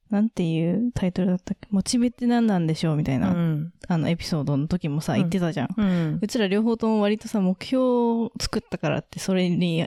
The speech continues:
Speaker 1: 走れるタイプの人じゃなくて、
Speaker 2: うん。
Speaker 1: それよりも、その、その、そこまでに行くプロセスをど-、どれだけ楽しむかで、
Speaker 2: うん。
Speaker 1: モチベが上がってくみたいな
Speaker 2: うん。
Speaker 1: 話したから、多分それなんだろうね。
Speaker 2: うん。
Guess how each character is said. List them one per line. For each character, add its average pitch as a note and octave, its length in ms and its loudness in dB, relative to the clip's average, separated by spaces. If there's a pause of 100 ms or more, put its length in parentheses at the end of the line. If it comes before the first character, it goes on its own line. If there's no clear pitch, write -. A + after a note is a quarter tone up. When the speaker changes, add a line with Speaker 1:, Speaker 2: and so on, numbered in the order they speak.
(120)
Speaker 1:
走 G3+ 360 0
れ F#3+ 120 2
る F3+ 100 0
タ F3+ 140 -2
イ E3+ 80 -2
プ - 100 -6
の D3 80 2
人 - 180 -4
じ D#3+ 120 -2
ゃ C#3 40 0
な C#3+ 100 0
く D3 60 0
て、 F3+ 60 2
Speaker 2:
う F3+ 40 2 (220)
ん。 D#3 320 -2 (220)
Speaker 1:
そ G#3+ 240 -2
れ G#3 200 2
よ G#3 100 2
り F#3 160 0
も、 D#3+ 320 0
そ E3+ 160 -4
の、 D#3+ 440 0 (140)
そ - 220 -6
の、 D#3+ 160 0
そ F#3 160 -4
こ G#3+ 100 -2
ま A3 120 2
で F3 120 0
に D3+ 240 0
行 - 80 -16
く D3+ 320 0
プ G3+ 120 0
ロ G#3 100 2
セ G3+ 100 0
ス - 160 -4
を D#3 60 0
ど-、 D#3 180 0
ど E3 200 0
れ E3+ 60 2
だ E3+ 60 2
け E3 140 -4
楽 F3 240 0
し F#3 140 -2
む D#3 100 0
か F#3+ 100 4
で、 F#3 220 4
Speaker 2:
う - 20 0
ん。 E3 400 0
Speaker 1:
モ E3+ 80 2
チ E3 160 -2
ベ E3 100 2
が C#3+ 100 -2
上 D3 60 2
が D3+ 40 2
っ E3 80 -2
て E3+ 100 -4
く D3+ 140 -2
み D3+ 100 -4
た - 80 -2
い C3+ 60 0
な - 140 0
Speaker 2:
う F3 480 2
ん。 D#3+ 40 -2
Speaker 1:
話 E3+ 380 0
し - 100 -6
た D#3+ 120 -4
か C#3 100 -4
ら、 D3 80 -2
多 E3+ 100 0
分 D3+ 100 -4
そ F3+ 140 -2
れ F3+ 80 2
な F3+ 140 2
ん D#3 40 0
だ - 60 -2
ろ - 120 -2
う - 40 0
ね。 - 300 -2
Speaker 2:
う F3 80 0
ん。 D#3 520 -2